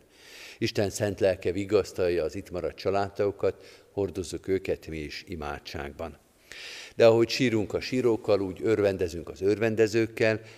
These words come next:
házasuló jegyeseket is hirdetünk. Először hirdetjük Szőke Tamást és Begi-, Begicsán Dórát, akik, eh, házasságra készülnek, és ugyanígy, eh, Biletics Dezsőt, aki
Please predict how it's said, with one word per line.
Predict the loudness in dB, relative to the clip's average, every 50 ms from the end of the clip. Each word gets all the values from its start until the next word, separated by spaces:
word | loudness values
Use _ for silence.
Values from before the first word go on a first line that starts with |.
| -20 -8
házasuló | -2 2 2 4 4 4 0 0 0 -2 0 2 2
jegyeseket | 2 4 4 2 0 0 -2 -2 -2 -2 -2 -2
is | -4 -6 -4 -2
hirdetünk. | -2 -2 2 2 0 0 0 -4 -6 -6 -6 -10 -16 -20 -20 -20 -20 0
Először | 2 4 4 6 4 2 2 0 0 2
hirdetjük | 2 0 2 4 4 4 4 2 -4 -8 -8 -8 -12 -16
Szőke | -14 0 4 4 6 6 4 2 -2 0
Tamást | 2 0 2 2 2 0 0 -2 -4 -6 -2
és | -2 -2 -2 -2 -8 -14 -18 -20 -20 -20 -20 -20 -20 -20 _ 2
Begi-, | 4 4 4 4 0 -6 -8 -12 -16 -14 2
Begicsán | 6 6 6 6 4 0 -4 -6 -6 -14 -18 -14 -8 -4 -4 -2 -2 -2 -4 -6 -8 -12 -8 -2
Dórát, | 0 2 4 6 6 6 6 4 2 0 -2
akik, | -4 -6 -4 -8 -10 -6 -4
eh, | -4 -2 -2 -4 -6 -4
házasságra | -2 -2 0 0 -2 -4 -4 -4 -4 -4 -2 -2 -2 -4 -4
készülnek, | -2 -2 -2 -2 -2 -2 -4 -4 -2 -2 -2 -2 -4
és | -6 -6
ugyanígy, | -2 0 0 2 2 2 0 -2 -2 -4 -10 -18 -18 -18 -18 -18 -18 -18 -18 -20 -20 -20 _
eh, | -6 -6 -6 -2
Biletics | 0 2 8 8 8 8 6 0 -4 -4 4
Dezsőt, | 6 8 8 8 6 4 4 4 4 2 0 -8 -2
aki | 0 0 0 0 -6 -6 -6 -6 -6 -8